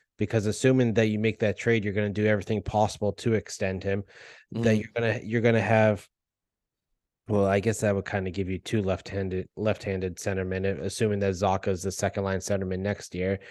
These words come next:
Speaker 1: And then you got, then you have Bo Horvat, Zacha,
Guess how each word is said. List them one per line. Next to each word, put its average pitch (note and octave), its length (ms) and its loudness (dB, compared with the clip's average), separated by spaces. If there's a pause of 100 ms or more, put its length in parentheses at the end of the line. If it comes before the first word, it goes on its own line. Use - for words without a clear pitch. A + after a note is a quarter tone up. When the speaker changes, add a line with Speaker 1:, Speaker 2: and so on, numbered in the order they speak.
(240)
Speaker 1:
And G2+ 180 0
then G2+ 160 2
you G2+ 100 2
got, G2+ 360 6 (140)
then F#2+ 240 0
you G#2 120 4
have F#2+ 160 2
Bo A2 200 6
Horvat, A2 560 4 (360)
Zacha, G2+ 600 2